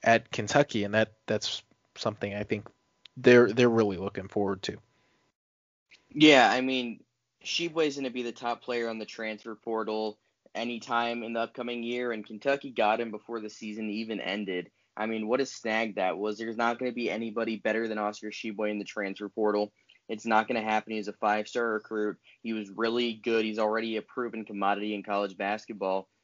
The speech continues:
Speaker 2: and he's going to be huge in the S E C. He's gonna be one of the top players in the country next season, and John Calipari got maybe his best transfer ever.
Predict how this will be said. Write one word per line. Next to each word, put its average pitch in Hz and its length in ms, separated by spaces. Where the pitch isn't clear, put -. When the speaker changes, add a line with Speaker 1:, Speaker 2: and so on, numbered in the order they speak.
Speaker 2:
and 107 100
he's 113 160
going 117 220
to 104 60
be 98 160
huge 120 600
in 87 120
the 95 80
S 104 280
E 107 120
C. 104 400
He's 117 100
gonna 113 140
be 113 100
one 113 160
of 107 60
the 101 120
top 107 280
players 107 300
in 104 80
the 98 60
country 107 440
next 107 220
season, 110 460
and 101 340
John 110 320
Calipari 101 720
got 104 220
maybe 101 300
his 101 120
best 98 240
transfer 95 400
ever. 85 220